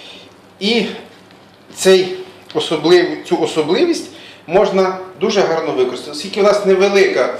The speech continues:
посудина, невелика гусятниця, ми, м, не будемо цього робити, тому що вона в нас не влазиться. Але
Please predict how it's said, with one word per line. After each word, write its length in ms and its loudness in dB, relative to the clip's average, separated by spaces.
посудина, 460 -2
невелика 540 0
гусятниця, 800 -2
ми, 360 2
м, 580 -2
не 80 4
будемо 420 0
цього 260 0
робити, 360 2
тому 200 -4
що 120 -10
вона 140 -2
в 20 -2
нас 200 -4
не 80 4
влазиться. 600 -2
Але 520 2